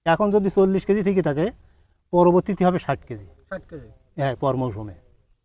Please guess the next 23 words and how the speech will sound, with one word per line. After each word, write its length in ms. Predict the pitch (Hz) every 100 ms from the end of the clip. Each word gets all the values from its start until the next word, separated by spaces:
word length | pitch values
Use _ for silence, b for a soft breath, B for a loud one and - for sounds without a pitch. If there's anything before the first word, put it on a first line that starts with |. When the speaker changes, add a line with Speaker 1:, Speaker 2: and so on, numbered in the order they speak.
| _ _ _ _ _ _ _ _ _ _ _ _ _ _ - -
Speaker 2:
আচ্ছা, 160 | 180 202 175
আচ্ছা, 120 | 175
আচ্ছা, 120 | 185 160 175
এই 80 | 175
যে 60 | 180 180
আপনার 280 | 196 196 180 - - -
যে 60 | 165 165
গাছটা 240 | 156 - 175
একদম 180 | - 220 -
ছোট 160 | 196 208 180
গাছ 100 | 147
দেখা 140 | 147 139
যাচ্ছে, 200 | 143 - 190
হ্যাঁ? 120 | 269 127
Speaker 1:
হ্যাঁ। 140 | 117 - - -
Speaker 2:
আমার 140 | 190 202
তো 40 | 214 196
মনে 100 | 190
হচ্ছে 220 | 196 - 190
আপনি 200 | 180 190 190 180
এই 80 | 170 151
যে 80 |
ও 20 | 175